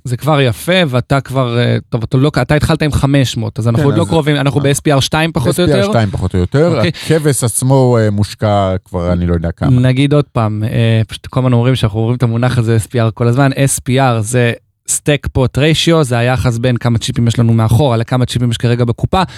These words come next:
Speaker 1: ככל שהוא היחס יותר קטן, במיוחד כשהוא הופך להיות יותר קט-, הוא קטן מאחד, זה בעצם הרבה יותר מחייב אתכם לקופה, והרבה יותר... הגיוני שיהיה
Speaker 2: דוחף
Speaker 1: פה
Speaker 2: ל-all
Speaker 1: all
Speaker 2: in,
Speaker 1: in,
Speaker 2: כן.
Speaker 1: בדיוק.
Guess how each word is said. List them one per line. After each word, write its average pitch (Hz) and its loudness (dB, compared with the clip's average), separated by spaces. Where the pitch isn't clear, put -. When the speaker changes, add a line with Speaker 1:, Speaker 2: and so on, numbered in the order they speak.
Speaker 1:
ככל 156 2
שהוא 170 4
היחס 139 -2
יותר 151 0
קטן, 147 -2
במיוחד 131 2
כשהוא 127 0
הופך 123 0
להיות 123 0
יותר 131 -4
קט-, - -6
הוא 131 2
קטן 135 0
מאחד, 127 0
זה 127 0
בעצם 131 0
הרבה 120 0
יותר 135 0
מחייב 117 0
אתכם 120 0
לקופה, 160 2
והרבה 117 0
יותר... 127 0
הגיוני 131 2
שיהיה 95 0
Speaker 2:
דוחף - 4
Speaker 1:
פה 139 2
Speaker 2:
ל-all 143 2
Speaker 1:
all 143 2
Speaker 2:
in, 107 -2
Speaker 1:
in, - -8
Speaker 2:
כן. 90 2
Speaker 1:
בדיוק. 87 -6